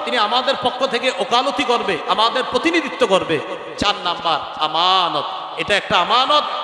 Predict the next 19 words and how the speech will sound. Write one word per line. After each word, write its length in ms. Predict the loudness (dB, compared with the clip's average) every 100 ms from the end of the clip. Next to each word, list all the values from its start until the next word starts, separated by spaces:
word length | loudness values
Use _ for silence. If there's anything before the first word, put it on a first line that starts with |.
| -6 -4
প্রিয় 160 | -4
ভাইরা, 420 | 2 2 4 2 0 -6 -4
এই 160 | -2 -2 0
আমানত 460 | 0 2 0 0 -2
যেন 180 | -4 -2 -4 0
অপাত্রে 800 | 2 2 0 -2 -2 -8 -6 -4
না 200 | -2 -2
পড়ে। 240 | 0 -2 -2 -6 -10 -6
আর 80 | -6
মুফতি 300 | -6 -6 -6
শফি 240 | -4 -2
রহমতুল্লাহ 460 | -2 -2 -6 -2 0
আলাইহি 180 | 0 -4
লেখছেন 280 | -6 -8 -8
তিনটা, 400 | -8 -4 0 0 -2 -10 -12 -2
সাক্ষ্য, 580 | -2 -2 -2 2 2 0 -8 -8 -8
সুপারিশ, 520 | -2 2 2 2 -4 -6 -8 -4
আর 160 | -4 -2
হলো 420 | -4 2 4